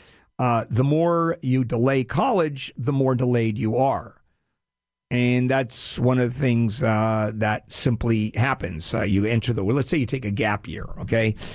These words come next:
Well, that's a year you're not going to school and coming back. And everybody talks about how great it is, and it is great. Uh, I remember taking, uh, almost a gap decade,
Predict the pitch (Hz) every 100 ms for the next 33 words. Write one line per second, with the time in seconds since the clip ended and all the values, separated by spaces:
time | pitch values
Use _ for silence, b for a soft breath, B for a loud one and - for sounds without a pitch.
0 | B - 117 131 156 156 131 127 175 151
1 | 120 113 120 123 117 107 139 117 107 127
2 | 110 120 110 92 123 156 135 143 139 131
3 | 120 117 117 135 139 143 170 110 127 143
4 | 190 143 135 85 71 B B B B -
5 | 117 113 110 131 135 131 127 123 127 123
6 | - 135 117 131 120 117 120 110 113 113
7 | 110 110 120 123 117 127 107 131 113 -
8 | 160 - 110 71